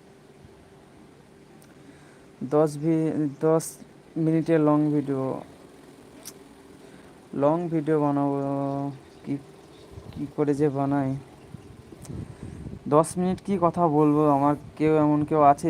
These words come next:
যে আমার দশ মিনিট কথা শুনবে? এইটাই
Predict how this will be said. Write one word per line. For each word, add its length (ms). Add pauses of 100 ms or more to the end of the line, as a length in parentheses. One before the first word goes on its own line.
(120)
যে 80 (140)
আমার 160 (120)
দশ 120 (100)
মিনিট 180 (100)
কথা 180 (120)
শুনবে? 360 (1800)
এইটাই 320